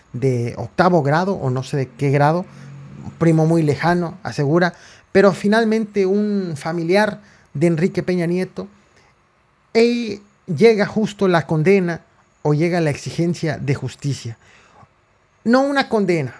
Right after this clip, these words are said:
una exigencia de justicia que no ha llegado con la misma severidad cuando ocurren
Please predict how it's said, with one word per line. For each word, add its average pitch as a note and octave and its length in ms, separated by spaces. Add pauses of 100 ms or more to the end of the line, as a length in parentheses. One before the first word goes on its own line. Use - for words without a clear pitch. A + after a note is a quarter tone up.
(140)
una C4+ 180
exigencia B3+ 600
de F#3 100
justicia E3+ 680 (600)
que E3 340
no E3 160
ha G#3 60
llegado F#3+ 480
con D3+ 180
la C#3 80
misma E3+ 360
severidad C#3+ 580 (480)
cuando D3 540
ocurren E3 1000